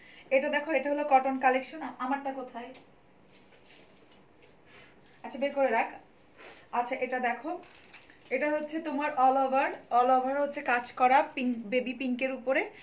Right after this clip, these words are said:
ঠিক আছে? এটা হচ্ছে baby পিঙ্কের উপরে পুরাটা হচ্ছে কাজ করা, এবং ভিতরে হচ্ছে তোমার জা-, জারি দিয়ে বুটিয়ে গুটি গুটি করে তোমার design করা। এগুলো কিন্তু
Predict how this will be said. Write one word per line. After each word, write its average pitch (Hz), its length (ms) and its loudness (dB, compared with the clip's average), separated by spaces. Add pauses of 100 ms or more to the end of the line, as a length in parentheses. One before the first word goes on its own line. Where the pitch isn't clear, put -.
(240)
ঠিক 311 140 -4
আছে? 330 220 2
এটা 262 140 2
হচ্ছে 285 200 -2
baby 247 300 0
পিঙ্কের 262 380 -4
উপরে 277 240 -2
পুরাটা 277 500 4
হচ্ছে 262 360 -2
কাজ 240 300 0
করা, 262 460 4 (400)
এবং 247 280 0
ভিতরে 262 360 0
হচ্ছে 269 300 -2
তোমার 254 280 4
জা-, 233 240 0
জারি 233 360 4
দিয়ে 254 200 0
বুটিয়ে 240 340 2
গুটি 233 240 -6
গুটি 254 220 -6
করে 254 280 4
তোমার 240 280 2
design 226 380 0
করা। 254 200 4
এগুলো 240 200 0
কিন্তু 247 380 -2